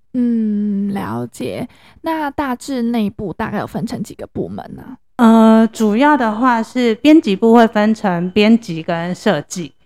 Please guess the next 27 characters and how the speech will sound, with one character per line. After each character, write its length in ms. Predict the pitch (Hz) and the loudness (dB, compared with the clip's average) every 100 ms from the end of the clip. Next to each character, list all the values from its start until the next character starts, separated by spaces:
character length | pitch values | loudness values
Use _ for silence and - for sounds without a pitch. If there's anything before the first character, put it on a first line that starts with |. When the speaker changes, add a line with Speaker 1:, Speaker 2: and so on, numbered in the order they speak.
| _ _ _ - | _ _ _ -10
Speaker 2:
然 140 | 180 | 0
后 200 | 196 196 | 2 2
接 180 | 196 196 | 0 -2
下 160 | 196 185 | -2 -4
来 80 | |
就 100 | 175 | -4
是 140 | 180 185 | -4 -4
我 80 | 165 | -6
们 180 | 151 165 | -8 -4
发 180 | 185 196 | -2 -2
行 260 | - 151 | -6 -10
部， 280 | 180 156 - | -10 -12 -16
是 260 | _ 196 180 | _ -10 -8
跟 220 | 190 185 - | -6 -6 -8
我 280 | - 202 170 | -4 -2 -2
还 180 | - 214 | -2 0
有 120 | 196 | 0
另 140 | 208 233 | 2 4
外 120 | 208 | 4
一 40 | |
位 100 | 202 | 2
同 180 | 185 170 | 0 -6
事， 140 | 190 | -6
总 180 | 175 151 | -8 -8
共 140 | 175 180 | -8 -8
两 160 | 151 185 | -10 -6
位， 200 | 196 | -6